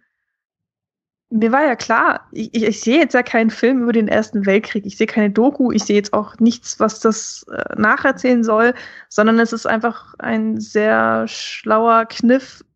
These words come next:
um das Setting darzustellen. Weil sobald du hörst, ähm, hier ist der Erste Weltkrieg, musst du nicht mehr großartig nachdenken, wer kämpft gegen wen und warum, sondern du weißt halt einfach, ah, okay, wenn wir diese verschiedenen Parteien und, ähm, die beballern sich gegenseitig und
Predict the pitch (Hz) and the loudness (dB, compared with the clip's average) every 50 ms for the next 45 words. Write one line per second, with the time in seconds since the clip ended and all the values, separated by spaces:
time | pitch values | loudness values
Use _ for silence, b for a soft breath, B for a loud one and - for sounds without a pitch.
0 | _ _ - 233 226 233 233 233 226 226 233 - 269 262 269 233 208 196 185 190 | _ _ -4 0 2 2 4 4 2 0 0 0 0 0 0 0 2 2 0 0
1 | - 208 196 - - 202 180 180 190 202 B B B B B B B B - 220 | -2 -6 -6 -4 -4 -2 -2 -2 -4 -6 B B B B B B B B 0 2
2 | 220 226 233 233 233 220 226 226 240 254 294 294 285 269 262 240 247 262 262 - | 2 4 4 2 2 0 0 0 2 2 2 2 0 0 2 2 2 2 0 -2
3 | - - - 226 226 226 226 226 226 233 - _ _ _ - 254 254 247 - - | -6 -6 -4 -2 -2 -2 -2 -2 -4 -6 -8 _ _ _ -4 -2 -2 0 2 0
4 | 220 220 - 226 208 214 226 254 - - 240 240 269 - _ b b b b b | 0 2 0 0 0 2 0 0 -2 -4 -4 -4 -4 -6 _ b b b b b
5 | b b b b b _ - 220 233 262 - - 254 247 240 247 - 240 220 220 | b b b b b _ 0 2 2 2 2 2 2 4 4 4 2 2 0 2
6 | 226 233 233 226 220 226 220 220 208 226 226 - 233 220 - 208 214 220 220 220 | 0 0 2 2 0 2 2 2 2 2 2 0 0 0 -2 0 2 2 2 2
7 | - 240 220 214 - 226 220 208 208 196 214 233 240 233 214 196 214 190 196 220 | 0 -2 -2 -2 -2 -2 -2 -2 -2 -2 0 2 4 4 4 2 2 2 2 2
8 | 208 185 190 - - 208 208 208 208 202 214 214 233 226 233 226 - 220 214 226 | 2 2 0 -2 0 0 0 2 2 2 0 0 0 0 0 0 0 0 0 0
9 | 214 - - 233 226 220 220 - 247 247 269 277 277 b b b b b b _ | -4 0 0 0 0 0 -2 -4 -2 -2 -2 -2 -4 b b b b b b _
10 | - 220 226 226 214 233 226 233 - 254 226 - 240 233 233 220 - - _ - | -2 0 0 2 2 0 0 0 -2 -4 -2 -2 0 0 0 -2 -2 -6 _ -14
11 | - - - - 226 226 254 254 262 262 - - - 220 220 226 214 - - - | -10 -6 -2 0 0 2 2 0 0 -2 -4 -4 -2 -2 0 0 -2 -2 0 0
12 | 214 214 214 214 214 214 220 220 _ _ _ _ _ _ - 208 214 226 220 233 | 2 2 2 2 2 0 0 -2 _ _ _ _ _ _ -2 0 0 2 2 2
13 | 214 226 240 233 214 233 233 - - 220 220 226 220 214 214 214 208 214 220 214 | 2 2 2 2 2 0 -2 -2 -4 -2 0 0 0 2 2 2 2 2 0 -2
14 | 214 - - - 208 208 202 | -2 -6 -6 -4 -2 -2 -4